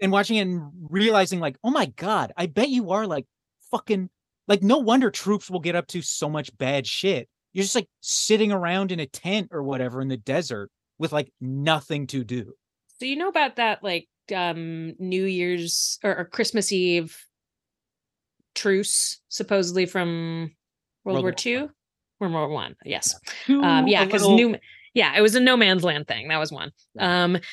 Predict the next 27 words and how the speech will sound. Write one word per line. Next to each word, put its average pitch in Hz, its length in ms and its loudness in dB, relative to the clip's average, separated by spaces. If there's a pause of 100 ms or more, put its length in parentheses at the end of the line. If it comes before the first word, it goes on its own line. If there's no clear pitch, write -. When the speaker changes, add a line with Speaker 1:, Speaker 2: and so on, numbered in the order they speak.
(340)
Speaker 2:
and, 190 460 4
uh, 170 360 2
Speaker 1:
Just - 120 -8
a 165 160 -2
Speaker 2:
so 156 80 2
Speaker 1:
little, 139 160 2 (280)
little 143 120 -4
more 131 160 0
vicious. 123 580 -6 (420)
Speaker 2:
I, 233 220 2 (220)
I 214 80 2
was 214 120 0
listening 240 240 -6
to 240 180 -4
a 196 80 -2
radio 180 360 -2
show 165 400 -6
a-, 165 380 -12
about 156 260 -2
it - 140 -10
this, - 320 -6
uh, 156 80 -8
or 151 220 -4
a 151 60 -10
podcast 156 580 -12
about 156 280 -4
it - 300 -6